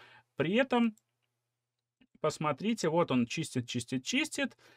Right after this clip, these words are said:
и еще он, э, естественно, сохраняет этим себе жизни. То есть я вот эти вещи тоже п-, подловил, посмотрел, что как.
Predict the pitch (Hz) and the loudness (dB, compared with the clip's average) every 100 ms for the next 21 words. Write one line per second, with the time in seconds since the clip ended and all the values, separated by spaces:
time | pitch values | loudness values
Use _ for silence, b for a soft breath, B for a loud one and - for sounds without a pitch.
0 | b - 196 190 156 - 214 262 220 170 | b -4 0 0 0 0 4 6 4 4
1 | 202 196 180 165 147 131 95 - _ _ | 4 2 2 2 4 2 0 -6 _ _
2 | _ _ _ _ - 147 - 196 170 147 | _ _ _ _ -10 -4 2 2 2 -2
3 | 143 160 165 185 170 180 170 - 160 180 | 0 0 2 0 0 -2 -2 -2 0 0
4 | 165 165 127 107 - _ _ _ _ _ | 2 2 2 0 -10 _ _ _ _ _
5 | _ _ 135 127 - 160 233 269 233 214 | _ _ -4 -4 -2 2 4 4 4 6
6 | 233 - 196 208 - 170 185 190 175 147 | 6 4 2 4 2 0 4 4 2 -2
7 | - - 143 143 156 170 214 294 269 175 | -8 2 2 4 2 2 0 0 2 0
8 | - 165 165 214 226 - 156 139 190 220 | 2 -2 2 2 2 0 0 0 0 0
9 | 254 | -2